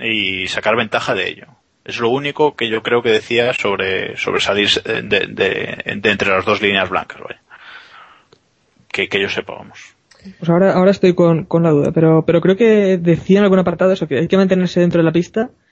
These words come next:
Speaker 2: eh, siempre que, que no sea por algún motivo de seguridad o por algún, y en otras ocasiones hemos visto que,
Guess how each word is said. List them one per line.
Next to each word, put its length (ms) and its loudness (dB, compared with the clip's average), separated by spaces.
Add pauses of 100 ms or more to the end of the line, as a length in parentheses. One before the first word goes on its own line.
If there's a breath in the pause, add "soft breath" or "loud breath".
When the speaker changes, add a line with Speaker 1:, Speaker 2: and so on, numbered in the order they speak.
(320)
Speaker 2:
eh, 640 2 (720)
siempre 540 2
que, 560 2 (120)
que 140 2
no 120 2
sea 100 2
por 100 2
algún 140 2
motivo 260 2
de 100 2
seguridad 400 0
o 60 0
por 120 -2
algún, 500 -4
y 280 0
en 140 2
otras 240 0
ocasiones 360 -2
hemos 140 4
visto 320 0
que, 420 2